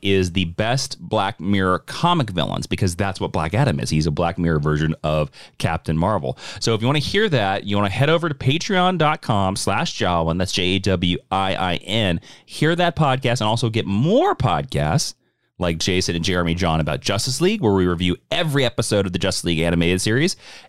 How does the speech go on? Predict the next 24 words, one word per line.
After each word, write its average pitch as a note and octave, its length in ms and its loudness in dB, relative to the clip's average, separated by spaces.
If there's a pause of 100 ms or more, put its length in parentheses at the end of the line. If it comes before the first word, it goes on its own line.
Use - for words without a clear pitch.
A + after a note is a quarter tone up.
You, A2 120 -2
so A2+ 160 2
you'll G#2+ 160 2
get G#2 180 -4
four G3 300 2
bonus G3 320 2
episodes F#3 400 2
of D#3+ 40 0
G F3 140 2
H F3+ 140 2
L E3 100 4
Extra E3+ 280 0
a - 20 4
month. E3+ 320 0 (260)
You'll A2 60 2
get A2 160 -2
some G2 160 0
Marvel C3+ 340 2
Club F3 220 2
episodes. F3+ 480 2
We G#2 80 2
just A2+ 340 0
put B2+ 140 2
up, B2 240 0